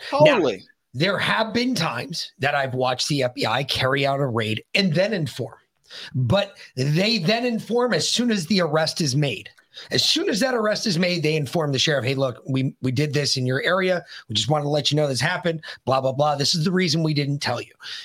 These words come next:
Speaker 1: And most of the time, it normally has something to do with the sheriff's office if they didn't tell the sheriff.
Speaker 2: That's it. Right.
Speaker 1: That's the only time they don't tell the sheriff's office, is if it has something to do with the sheriff's office.
Speaker 2: Yeah, but again, you think about this: is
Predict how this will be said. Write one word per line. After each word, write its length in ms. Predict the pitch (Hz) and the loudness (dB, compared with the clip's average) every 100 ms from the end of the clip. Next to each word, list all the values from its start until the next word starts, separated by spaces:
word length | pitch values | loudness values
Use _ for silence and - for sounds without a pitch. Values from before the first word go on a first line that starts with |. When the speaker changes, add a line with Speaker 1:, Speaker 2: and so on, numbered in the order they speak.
| - | -2
Speaker 1:
And 280 | 143 143 - | -2 -2 -2
most 300 | 139 135 - | 0 0 0
of 60 | 240 | -2
the 40 | |
time, 280 | 160 165 160 | 0 0 -2
it 120 | 156 - - - | -4 -10 -18 -4
normally 440 | 131 156 143 139 | -2 0 0 0
has 240 | 139 147 | 0 0
something 320 | - 135 135 123 | 0 0 -2 -2
to 80 | |
do 120 | 120 123 | 0 0
with 100 | 110 | 2
the 60 | |
sheriff's 320 | - 190 139 | 2 2 0
office 360 | 139 117 123 - - | -2 -2 -2 -4 -2
if 200 | 143 123 | -2 0
they 120 | 135 | -2
didn't 220 | 120 113 | 0 0
tell 180 | 107 104 | -2 -4
the 100 | 98 | -2
sheriff. 200 | - 131 | -2 0
Speaker 2:
That's 320 | 123 135 135 | 2 2 0
it. 220 | 127 98 - _ _ 104 | -2 -2 -6 _ _ -8
Right. 220 | 95 90 - - _ - | -6 -6 -10 -18 _ -4
Speaker 1:
That's 340 | 123 160 160 | 0 0 -2
the 120 | 214 - | -8 -2
only 260 | 277 285 | 0 0
time 240 | 196 156 165 | 0 0 0
they 120 | 151 | -2
don't 300 | 127 165 - | 0 0 0
tell 160 | 143 139 | -2 0
the 60 | |
sheriff's 300 | - 185 139 135 | 2 2 2 0
office, 340 | 120 123 - - - | 0 -2 -4 -8 -4
is 240 | 139 123 - | -2 -2 -2
if 200 | 139 135 | -2 0
it 140 | 113 | 0
has 220 | 123 113 | 0 -2
something 200 | 123 - | -4 -4
to 80 | 110 | -6
do 100 | 107 | -4
with 100 | 101 | -4
the 40 | |
sheriff's 340 | 98 113 87 - | -4 -4 -6 -10
office. 320 | - - - - _ - | -16 -20 -20 -20 _ -4
Speaker 2:
Yeah, 140 | 302 | -2
but 100 | 127 | -2
again, 340 | 120 175 147 | -2 0 -2
you 120 | 120 123 | -4 -8
think 200 | 131 113 | -8 -10
about 300 | 104 95 - | -10 -10 -8
this: 320 | 175 131 113 | -8 -8 -10
is 240 | 98 - | -12 -16